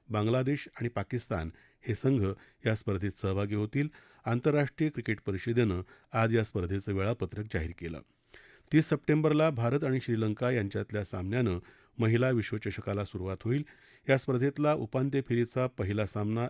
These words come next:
एकोणतीस ऑक्टोबरला कोलंबोमध्ये, तर दुसरा उपांत्य सामना तीस ऑक्टोबरला बंगळुरूमध्ये होणार आहे.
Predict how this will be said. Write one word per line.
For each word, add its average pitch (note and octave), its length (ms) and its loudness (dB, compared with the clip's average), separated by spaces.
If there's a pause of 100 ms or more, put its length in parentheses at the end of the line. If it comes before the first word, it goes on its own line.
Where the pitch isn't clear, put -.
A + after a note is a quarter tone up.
(120)
एकोणतीस C3+ 500 -2
ऑक्टोबरला A2 540 -2
कोलंबोमध्ये, B2+ 760 0 (560)
तर A#2+ 100 4
दुसरा A#2 320 2
उपांत्य A2+ 400 0
सामना A2 420 0 (360)
तीस D#3 200 0
ऑक्टोबरला A2 520 2
बंगळुरूमध्ये G#2+ 640 0
होणार E2+ 240 -2
आहे. D#2+ 220 -8